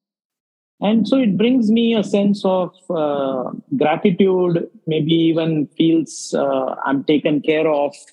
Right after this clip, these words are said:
my worries will dissolve, and I can just, like a wave, play out there.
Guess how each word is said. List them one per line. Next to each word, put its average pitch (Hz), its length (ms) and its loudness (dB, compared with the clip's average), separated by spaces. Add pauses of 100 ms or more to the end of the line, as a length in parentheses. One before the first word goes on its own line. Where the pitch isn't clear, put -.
(960)
my 143 200 0
worries 151 480 0
will 151 160 0
dissolve, 139 580 0 (540)
and 190 120 0
I 214 140 0
can 240 240 0
just, 214 360 -4
like 180 280 -2 (300)
a 185 80 0
wave, 175 520 -4 (480)
play 247 200 0
out 143 240 -4
there. 113 200 -8